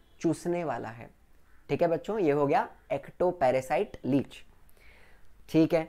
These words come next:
इनका बॉडी कैसा है? ट्रिप्लोब्लास्टिक है, मतलब तीन जर्म लेयर दिखेंगे। देखो इनका जो बॉडी वॉल है, आउटर स्किन जो है वो ectoderm के सेल से बना हुआ है।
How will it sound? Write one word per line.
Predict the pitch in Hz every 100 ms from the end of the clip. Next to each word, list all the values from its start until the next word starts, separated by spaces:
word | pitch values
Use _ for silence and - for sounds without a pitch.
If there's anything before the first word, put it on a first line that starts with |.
| - 160
इनका | 175 196
बॉडी | 170 170 180
कैसा | 175 170 165
है? | 165
ट्रिप्लोब्लास्टिक | - 143 - 151 160 170 151 147 147 - 165 165
है, |
मतलब | 151 139 165 - -
तीन | 226 233 240 240 -
जर्म | 123 147 170 185
लेयर | 175 175
दिखेंगे। | 160 - 170 165
देखो | 147 208 208 - - - 165
इनका | 185 208
जो | 208
बॉडी | 185 151 156 185 202
वॉल | 131 147 165 170
है, | 160 170 151 -
आउटर | 151 156 147 - 190 226 - - - -
स्किन | - 247 262 240 - - -
जो | 151 170
है | 139 - - - - - -
वो | 185 247 247
ectoderm | 175 - - 180 151 156 208 240
के | 220
सेल | 208 196 196
से | 202
बना | 185 185
हुआ | 180 175
है। | 185